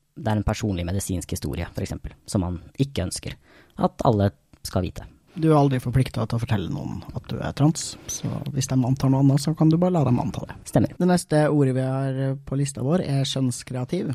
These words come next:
Speaker 2: Det er et ord som stort sett blir brukt om barn, eller mennesker som ikke selv har sagt noe veldig tydelig om sin egen kjønnsidentitet. Det kan være unger som er veldig normbrytende i kjønnsuttrykket sitt, og det kan også være unger som helt tydelig har liksom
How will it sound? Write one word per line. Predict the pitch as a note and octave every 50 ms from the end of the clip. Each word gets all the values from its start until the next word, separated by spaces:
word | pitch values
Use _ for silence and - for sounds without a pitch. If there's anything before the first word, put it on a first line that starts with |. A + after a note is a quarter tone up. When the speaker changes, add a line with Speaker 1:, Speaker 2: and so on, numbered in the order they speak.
| - - -
Speaker 2:
Det | C#3 C#3 C#3
er | C#3 C#3
et | D3 C#3+
ord | C#3 C#3 -
som | D3+ D3 C#3+ C#3 C#3
stort | - C#3+ C3+ C#3 C#3 -
sett | - C#3 C#3 - -
blir | - C#3 C3+ C3+ C3 A#2+
brukt | A#2+ C3 B2+ C3 - - - -
om | - C#3 B2+ B2 B2 B2 B2 B2 C#3 - - - - A#2+ G#2+ -
barn, | A#2+ A#2+ B2 D3 F3 F#3+ F#3+ -
eller | - D3+ C#3 C3 C3 B2+ B2+ B2+ B2+ B2+ -
mennesker | C#3 C3+ B2+ - - B2+ A#2+
som | B2 B2 C3
ikke | - A#2+ -
selv | - B2+ B2 B2 B2 B2 A#2+
har | B2+ C3
sagt | - - - - - -
noe | C#3 C#3
veldig | C#3+ C3 A#2 B2 - -
tydelig | - E3 D3+ C#3+ A#2 C3 E3+ F#3 E3+
om | C#3 B2+ B2
sin | - B2+ B2+ C3
egen | B2+ A#2+ A#2+ B2 B2 A#2+ A#2 A2+
kjønnsidentitet. | - - A2+ - - - - - C#3+ C#3 - - - - - - -
Det | D#3 D3 D3+
kan | D#3+ D#3
være | D3+ D3+ D3 D3 D3 D3+ D3+ D3 - -
unger | D#3+ D3 C3+ C3 B2 B2
som | C3 C3 C3 C3 C3+
er | C#3 C3+ C3
veldig | C3+ C3 B2+ C3 C3 C3
normbrytende | C3 C3+ C3 B2+ B2 A#2+ A#2+ A#2+ - - C3+ B2+ B2
i |
kjønnsuttrykket | B2+ B2+ A#2+ - A#2 - C3+ - D#3+ D#3+ F#3+
sitt, | G3+ G#3+ - -
og | F3
det | E3+ E3+
kan | F3 E3+ E3+
også | D#3+ - C#3+
være | D3 D3 D3
unger | C#3+ C3 B2+ D#3
som | E3+
helt | F3 D3+ C#3+
tydelig | - D3 C3+ A#2+ A#2+
har | A#2+ B2
liksom | A#2 A#2+ A#2+